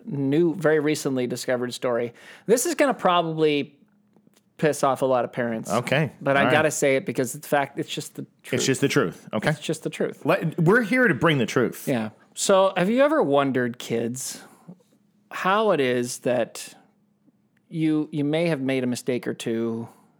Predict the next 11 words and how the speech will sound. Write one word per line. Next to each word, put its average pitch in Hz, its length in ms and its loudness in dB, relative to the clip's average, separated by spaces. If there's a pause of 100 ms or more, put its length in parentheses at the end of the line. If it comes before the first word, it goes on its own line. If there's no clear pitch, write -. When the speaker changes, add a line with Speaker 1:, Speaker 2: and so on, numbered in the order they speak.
(260)
Speaker 1:
you 143 120 -6
may 127 180 0
have 120 240 -4
done 120 200 -2
some 123 220 -8
things 123 260 -8
wrong, 127 460 -6
Speaker 2:
Mm-hmm. 107 220 -8 (640)
Speaker 1:
and 120 160 -4
yet - 140 -6
somehow, 165 920 -4